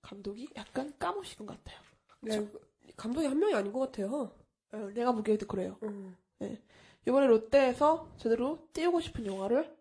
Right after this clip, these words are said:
Speaker 2: 음.
Speaker 1: 만들고 싶었던 거겠죠.
Speaker 2: 음.
Speaker 1: 네, 정말 제대로 만들고 싶었다가 어떻게 된 것 같아요.
Speaker 2: 지켜봐야 될 점은 이게 이재규 감독님께서 처음으로 영화를 만드시는 거잖아요.
Speaker 1: 네, 네.
Speaker 2: 그리고 현빈이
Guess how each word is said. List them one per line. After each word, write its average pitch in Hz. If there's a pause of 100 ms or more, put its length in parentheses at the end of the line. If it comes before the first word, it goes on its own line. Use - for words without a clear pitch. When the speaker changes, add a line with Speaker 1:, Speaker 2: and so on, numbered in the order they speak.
Speaker 2:
음. 220
Speaker 1:
만들고 208
싶었던 302
거겠죠. 196
Speaker 2:
음. 190 (260)
Speaker 1:
네, -
정말 254
제대로 226
만들고 196
싶었다가 220 (280)
어떻게 -
된 185
것 151
같아요. -
Speaker 2:
지켜봐야 233
될 202
점은 196 (460)
이게 202
이재규 226
감독님께서 190
처음으로 208
영화를 185
만드시는 175
거잖아요. 170
Speaker 1:
네, 285
네. 285
Speaker 2:
그리고 190
현빈이 220